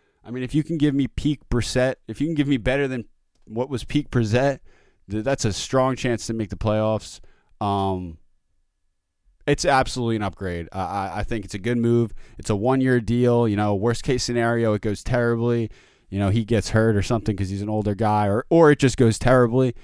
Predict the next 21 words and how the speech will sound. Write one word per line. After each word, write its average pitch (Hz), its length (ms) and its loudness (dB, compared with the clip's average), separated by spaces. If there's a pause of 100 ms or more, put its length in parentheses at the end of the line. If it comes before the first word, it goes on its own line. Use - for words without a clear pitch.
(400)
And 117 220 0
it's - 140 -6
a 120 60 -2
one-year 131 280 2
deal. 120 280 4
You 113 80 4
have 107 100 2
no 113 180 4
liability 110 520 2
for 110 100 -4
the 107 100 0
next 107 300 -4
year 104 260 0
and 92 540 -6
possible 98 460 -2
tank 92 420 -4
for 90 220 -6
the 87 100 -4
draft 78 340 -6
next 78 300 -10
year. 76 180 -10